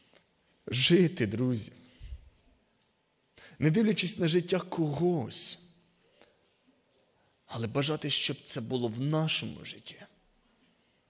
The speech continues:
«Господь, я хочу прожити життя.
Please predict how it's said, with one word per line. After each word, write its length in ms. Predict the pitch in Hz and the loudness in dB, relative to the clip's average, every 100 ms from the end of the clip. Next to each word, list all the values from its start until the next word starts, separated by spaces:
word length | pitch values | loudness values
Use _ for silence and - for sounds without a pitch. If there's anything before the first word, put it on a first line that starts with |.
| _ | _
«Господь, 680 | 113 107 - 139 - - - _ _ _ _ _ _ _ _ _ _ _ _ - | 0 0 0 -4 -8 -14 -20 _ _ _ _ _ _ _ _ _ _ _ _ -14
я 140 | 120 | -10
хочу 380 | 113 160 151 - | -8 -6 -4 -6
прожити 440 | - 117 107 - | -8 -16 -16 -14
життя. 340 | - - - | -14 -12 -16